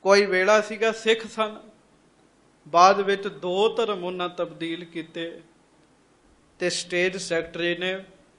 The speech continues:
ਪ੍ਰੋਫੈਸਰ ਪੂਰਨ ਸਿੰਘ ਜੀ ਦੀ ਬਾਂਹ ਭਾਈ ਵੀਰ ਸਿੰਘ ਜੀ ਨੂੰ ਫੜਾਤੀ।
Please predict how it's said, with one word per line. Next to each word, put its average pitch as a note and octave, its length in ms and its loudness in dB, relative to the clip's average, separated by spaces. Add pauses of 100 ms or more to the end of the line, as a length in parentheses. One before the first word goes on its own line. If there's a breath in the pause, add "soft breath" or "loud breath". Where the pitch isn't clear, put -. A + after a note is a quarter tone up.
(320)
ਪ੍ਰੋਫੈਸਰ E3 600 -2
ਪੂਰਨ E3 360 -8
ਸਿੰਘ E3+ 300 -8
ਜੀ E3 120 -6
ਦੀ E3 160 -6
ਬਾਂਹ D#3+ 320 -4
ਭਾਈ E3 320 -2
ਵੀਰ D#3 240 -4
ਸਿੰਘ E3+ 280 -10
ਜੀ E3+ 100 -12
ਨੂੰ D#3+ 120 -10
ਫੜਾਤੀ। C#3+ 600 -16